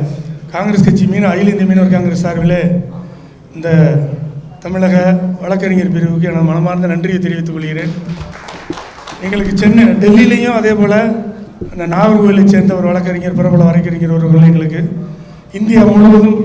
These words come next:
எங்களுடைய மீனவர்கள் பல நாடுகளில் பிடிபடுகிறார்கள், பல நாடுகளிலே இறந்து போகிறார்கள்.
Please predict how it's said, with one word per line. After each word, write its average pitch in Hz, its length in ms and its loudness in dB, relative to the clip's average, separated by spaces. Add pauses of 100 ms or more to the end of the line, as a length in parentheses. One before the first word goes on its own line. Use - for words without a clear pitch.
(640)
எங்களுடைய 190 380 0
மீனவர்கள் 196 480 2 (880)
பல 190 100 -2 (100)
நாடுகளில் 202 440 0
பிடிபடுகிறார்கள், 175 680 4 (1160)
பல 185 100 -4 (100)
நாடுகளிலே 185 480 2 (160)
இறந்து 202 280 4
போகிறார்கள். 180 540 4